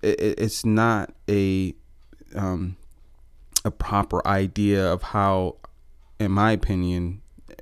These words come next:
people look. You know what I get a kick out of nowadays is seeing more, um, plus size supermodels.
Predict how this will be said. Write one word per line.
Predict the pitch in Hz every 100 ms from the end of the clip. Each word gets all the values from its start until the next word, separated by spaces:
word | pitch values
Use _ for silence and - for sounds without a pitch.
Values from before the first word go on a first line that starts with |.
| - - -
people | 110 101 95 95
look. | 95 85 - - - - - - - -
You | 123
know | 135
what | 139
I | 107
get | 98
a |
kick | 92 113 -
out | 113 110
of |
nowadays | 110 110 113 107 110 110 107
is | 98
seeing | - 117 110 104
more, | 104 104 107 104 101 -
um, | 98 92 90 82 - - - - - - - - - - - -
plus | - 110 107
size | - - 104 104 98
supermodels. | - - 107 101 98 92 92 87 87